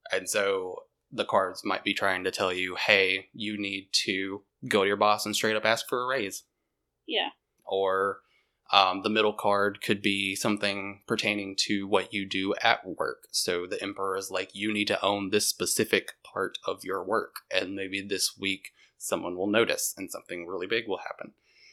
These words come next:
Speaker 2: Hmm.
Speaker 1: So it's, it's really, when I first, when I was first learning it,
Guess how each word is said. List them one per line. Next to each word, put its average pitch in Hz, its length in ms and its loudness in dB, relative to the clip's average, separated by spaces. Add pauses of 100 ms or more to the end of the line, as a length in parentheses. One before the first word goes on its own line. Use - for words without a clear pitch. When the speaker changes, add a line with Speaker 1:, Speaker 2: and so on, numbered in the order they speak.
(220)
Speaker 2:
Hmm. 330 160 -2 (160)
Speaker 1:
So 110 300 6
it's, 127 280 8
it's 143 240 2
really, 135 640 2 (140)
when 156 180 10
I 135 80 10
first, 139 460 0
when 117 120 4
I 110 60 6
was 110 180 2
first 113 280 4
learning 95 300 6
it, 92 120 4